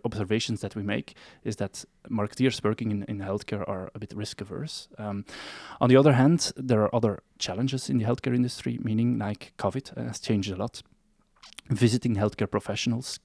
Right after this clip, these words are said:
cannot just happen like that. Uh, they need to reinvent themselves. They need to start digital tactics. They need to, uh, recreate their customer journeys.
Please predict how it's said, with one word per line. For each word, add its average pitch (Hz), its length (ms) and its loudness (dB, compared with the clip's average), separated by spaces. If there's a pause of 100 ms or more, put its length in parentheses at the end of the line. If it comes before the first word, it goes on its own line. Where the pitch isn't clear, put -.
cannot 101 260 -4
just - 300 -6
happen 104 340 -2
like 107 200 -2
that. 110 220 -2 (460)
Uh, 98 180 0
they 110 120 2
need 113 160 6
to 120 80 8
reinvent 107 560 2
themselves. 110 480 0
They 110 80 2
need 110 140 0
to 107 60 2
start - 540 -2 (320)
digital 110 400 0
tactics. - 560 -10
They 107 140 -4
need 110 160 -2
to, 113 240 -2
uh, 104 240 -4 (240)
recreate 117 880 0
their 110 160 0
customer 107 380 0
journeys. 104 500 0